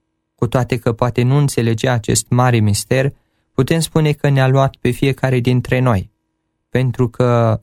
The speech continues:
Sfânta Fecioară Maria este o figură și model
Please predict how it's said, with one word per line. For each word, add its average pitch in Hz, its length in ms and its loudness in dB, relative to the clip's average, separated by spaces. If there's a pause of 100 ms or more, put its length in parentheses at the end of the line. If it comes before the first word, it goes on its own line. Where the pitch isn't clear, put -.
Sfânta 151 440 -2
Fecioară 120 440 -2
Maria 120 500 0 (340)
este 139 280 0
o 135 100 2
figură 131 480 0
și - 160 -4
model 120 540 0